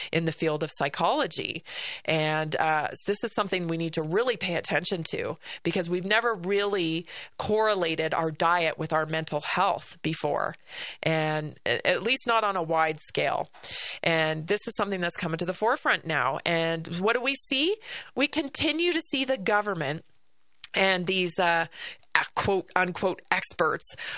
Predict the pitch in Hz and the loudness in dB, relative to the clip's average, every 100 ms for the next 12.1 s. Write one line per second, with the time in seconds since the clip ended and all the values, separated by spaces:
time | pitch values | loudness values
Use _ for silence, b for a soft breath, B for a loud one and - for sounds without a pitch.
0 | - 180 247 269 294 226 247 262 175 147 | -4 2 2 2 -2 0 2 2 0 -2
1 | - - - - - - 196 196 214 214 | -8 -10 -18 -20 -20 0 0 2 0 2
2 | 208 165 160 202 247 202 - - - 185 | 0 0 2 2 4 2 0 -4 -4 2
3 | 196 - 202 - - - 254 285 226 - | 2 2 0 -2 -2 2 4 4 2 0
4 | - 202 170 165 156 156 165 196 - 180 | 0 0 0 2 0 2 0 0 -2 -2
5 | 170 - - 160 170 208 B B B 185 | 0 0 0 2 2 2 B B B 2
6 | 180 175 - - - - - 247 240 - | 2 0 -8 -18 -20 -18 -2 0 0 2
7 | 427 440 466 247 156 - - - - - | 0 2 0 2 2 -2 -8 -12 -20 -14
8 | - - - - 349 370 247 - - 240 | -10 -4 -4 2 2 2 2 0 2 4
9 | 285 - 202 180 - - - - - 254 | 4 2 2 2 -2 -14 -12 -10 0 2
10 | 320 - - 254 302 170 - 175 - b | 2 -2 -2 0 2 0 -4 -8 -8 b
11 | b b b b b b b b - 208 | b b b b b b b b 4 4